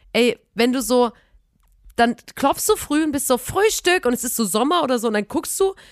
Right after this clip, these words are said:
in das Zimmer und da liegt einfach ein Mensch in Schlüpper auf dem Boden, weil im Sommer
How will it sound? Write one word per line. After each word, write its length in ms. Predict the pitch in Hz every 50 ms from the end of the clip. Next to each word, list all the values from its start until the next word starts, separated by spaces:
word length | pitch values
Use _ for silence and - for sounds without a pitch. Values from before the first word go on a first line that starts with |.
| - _ -
in 100 | 247 247
das 160 | 233 - -
Zimmer 220 | - 339 359 370 294
und 80 | 269 240
da 40 |
liegt 400 | 233 226 294 - - _ - - _ _
einfach 340 | - 247 269 269 311 311 - - -
ein 160 | 233 233 233
Mensch 520 | 220 220 262 330 392 403 - - - - - - - _ _ _ _ _ _ _ _ _ _ -
in 140 | - 254 247
Schlüpper 540 | 233 - - 269 302 302 381 381 370 - -
auf 80 | - -
dem 120 | 269 226
Boden, 280 | - 269 349 311 320 226
weil 140 | 220 233 240 - - -
im 120 | - 247 220
Sommer 320 | 233 262 294 339 320 -